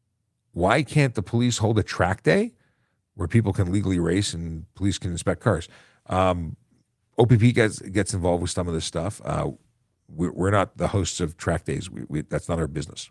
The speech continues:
We're not, that's a, that's a private company doing stuff. They can go to tracks and do all sorts of stuff. Um,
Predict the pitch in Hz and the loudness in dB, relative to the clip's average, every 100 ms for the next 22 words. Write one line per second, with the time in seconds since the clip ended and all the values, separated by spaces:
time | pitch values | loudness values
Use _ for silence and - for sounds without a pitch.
0 | - 82 78 - _ _ _ - 85 76 | -10 -8 -8 -10 _ _ _ -10 -6 -6
1 | - 82 - - - 101 95 - _ _ | -4 -4 -4 -8 0 0 0 -4 _ _
2 | _ - 92 92 82 76 78 82 76 90 | _ -6 -2 -2 -2 -2 -4 -4 -6 -6
3 | 80 - 73 76 73 - 78 73 73 - | -6 -8 -12 -12 -14 -8 -6 -6 -8 -14
4 | - 73 73 - 73 73 _ _ _ - | -4 -2 -2 -6 -12 -14 _ _ _ -2
5 | 95 90 95 82 - - - - - - | 2 4 2 -2 -6 -8 -8 -8 -12 -20
6 | - _ - 76 73 73 76 | -20 _ -8 -2 0 -2 -6